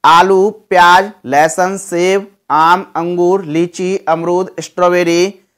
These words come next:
सेम, भिंडी, मटर, सोयाबीन, कपास, लगभग सभी फसलों में आप इस प्रोडक्ट का प्रयोग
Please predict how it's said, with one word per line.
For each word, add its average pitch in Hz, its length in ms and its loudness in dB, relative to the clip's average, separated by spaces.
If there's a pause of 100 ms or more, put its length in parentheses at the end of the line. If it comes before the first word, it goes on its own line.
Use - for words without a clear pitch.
(120)
सेम, 175 500 0
भिंडी, 170 680 -2
मटर, 180 540 2 (760)
सोयाबीन, 190 600 0 (140)
कपास, 180 560 2 (400)
लगभग 196 480 2
सभी 196 300 -2
फसलों 208 340 -2
में 220 240 -4
आप 180 260 2
इस 202 100 -4
प्रोडक्ट 180 420 -6
का 175 120 0
प्रयोग 185 420 -2